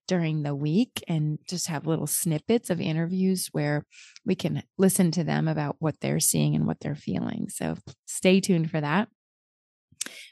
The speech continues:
Uh, one major focus for this year is to begin talking more about the mess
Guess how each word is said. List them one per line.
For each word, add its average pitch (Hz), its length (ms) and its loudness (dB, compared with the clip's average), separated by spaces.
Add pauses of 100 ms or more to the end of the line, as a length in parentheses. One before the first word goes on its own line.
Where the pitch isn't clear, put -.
(180)
Uh, 196 220 6
one 196 600 4
major 208 400 8
focus 160 460 0
for 151 160 0
this 151 320 -2
year 147 440 2
is 156 380 0
to 160 340 2
begin 160 760 0 (240)
talking 170 640 0
more 175 440 4
about 339 300 0
the 262 80 4
mess 143 720 0